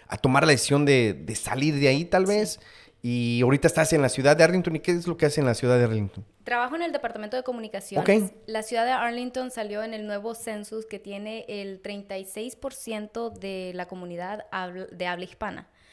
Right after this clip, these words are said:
Speaker 2: Entonces ellos, eh, decidieron abrir, pues, sus comunicaciones a todos sus residentes. Y me dicen, "¿Sabes qué? Queremos hacer muchas cosas en español, pero nadie aquí habla español.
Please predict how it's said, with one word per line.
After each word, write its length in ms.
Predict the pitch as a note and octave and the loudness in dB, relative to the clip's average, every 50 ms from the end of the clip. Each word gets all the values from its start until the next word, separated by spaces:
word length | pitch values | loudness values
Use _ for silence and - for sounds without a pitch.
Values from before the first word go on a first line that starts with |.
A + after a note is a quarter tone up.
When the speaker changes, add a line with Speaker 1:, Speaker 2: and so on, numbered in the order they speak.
| _ _ _ _ _ _ _ | _ _ _ _ _ _ _
Speaker 2:
Entonces 420 | C4 B3 B3 A#3 G#3+ A#3+ A#3 A3+ | -10 -8 -8 -8 -6 -8 -8 -6
ellos, 500 | A3+ G#3 G3+ G3+ G#3 G#3+ A#3 A3+ - - - | -6 -6 -4 -4 -6 -6 -6 -8 -10 -12 -10
eh, 360 | - G3+ G3 F#3+ F#3 F#3 F3+ | -10 -8 -8 -6 -8 -8 -6
decidieron 800 | F3 G#3 G#3 G#3 - G#3+ F#3 G3+ G3+ G#3 G3+ G3 G3 G#3 A3 A3 G#3+ - | -6 -8 -8 -8 -10 -12 -10 -6 -4 -4 -2 -2 -2 -4 -6 -8 -8 -8
abrir, 600 | G3 F#3+ F3 F3 F#3 F#3+ F#3+ G3 G3+ G3+ G3+ - | -8 -8 -8 -8 -8 -8 -6 -6 -8 -8 -10 -12
pues, 160 | - F#3+ F3+ - | -14 -14 -14 -14
sus 260 | - - - G#3 G3+ _ | -16 -14 -14 -14 -14 _
comunicaciones 840 | _ G#3 G3+ G#3+ A3 G#3+ G3+ - F#3+ F#3 - - F3+ F3 G3 A#3+ A3+ A3 | _ -8 -8 -6 -8 -8 -8 -8 -10 -10 -8 -10 -10 -8 -8 -8 -8 -10
a 80 | E3+ | -12
todos 500 | - _ - G3 A#3 C4+ C4+ G3+ F#3+ F3+ | -10 _ -6 -6 -4 -2 -2 -4 -4 -6
sus 160 | - - F3 | -10 -12 -12
residentes. 680 | E3 E3 D#3+ - - D#3+ D#3 - - - - - - - _ | -12 -12 -12 -12 -14 -14 -14 -14 -16 -18 -20 -20 -20 -20 _
Y 100 | - G#3 | -14 -12
me 100 | G#3 G3+ G#3 | -12 -10 -10
dicen, 300 | G#3 G#3 - G#3 F#3+ F#3+ | -12 -12 -14 -16 -16 -14
"¿Sabes 240 | G#3+ G#3+ A3+ A3+ | -14 -12 -12 -10
qué? 240 | - C#4 C#4+ D4+ - - _ _ _ _ _ _ _ _ | -8 -8 -6 -8 -8 -12 _ _ _ _ _ _ _ _
Queremos 360 | - G#3+ G#3 G3+ G#3 G#3+ G3+ | -12 -10 -10 -10 -10 -12 -14
hacer 240 | A#3 G#3 - G#3+ G#3 | -14 -14 -12 -12 -10
muchas 320 | G#3 A3 A3+ A3 - A3 | -10 -10 -10 -10 -12 -14
cosas 280 | - - G3 - G#3 F#3+ | -14 -14 -12 -12 -12 -12
en 80 | G#3+ G#3 | -12 -12
español, 460 | F3+ - - E3+ D#3 D3+ - - - - _ _ | -14 -12 -12 -12 -12 -12 -12 -16 -18 -20 _ _
pero 220 | _ A#3 A3+ G#3+ G#3+ | _ -8 -8 -6 -8
nadie 300 | G#3+ G3+ F#3+ F#3+ G3 G#3+ | -10 -10 -10 -10 -10 -12
aquí 160 | G#3 - G3+ | -12 -10 -10
habla 160 | F#3+ F3 F3 | -10 -10 -10
español. 360 | E3+ - F#3+ G#3 B3 C#4 A#3 | -12 -12 -12 -12 -10 -12 -12